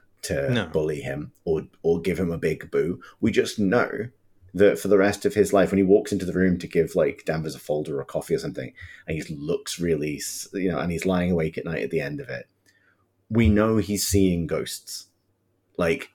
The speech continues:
Speaker 1: we don't have to be shown them at that point. We know how this works. And I think that's the key,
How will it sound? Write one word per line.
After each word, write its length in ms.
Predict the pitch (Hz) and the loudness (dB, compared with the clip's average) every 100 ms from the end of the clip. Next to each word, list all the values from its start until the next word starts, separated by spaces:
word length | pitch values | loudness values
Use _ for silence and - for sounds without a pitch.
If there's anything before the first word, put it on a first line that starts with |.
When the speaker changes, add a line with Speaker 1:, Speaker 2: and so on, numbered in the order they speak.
| - | -2
Speaker 1:
we 100 | 98 | 0
don't 220 | 98 92 | 0 -2
have 180 | 92 - | -4 -6
to 80 | 82 | -4
be 140 | 90 | -2
shown 300 | - 90 98 | -2 0 0
them 120 | 107 | 0
at 120 | 110 | -2
that 240 | 117 110 - | -2 -4 -2
point. 240 | 117 117 | -2 0
We 100 | 90 | 0
know 160 | 87 87 | 0 0
how 220 | 80 80 | 0 0
this 200 | 76 - | 0 -4
works. 380 | - - - - | -6 -6 -10 -6
And 120 | 90 | -2
I 80 | 95 | 2
think 200 | 107 - | 2 2
that's 260 | 110 - - | 0 -2 -6
the 80 | - | -6
key, 260 | - - | -8 -10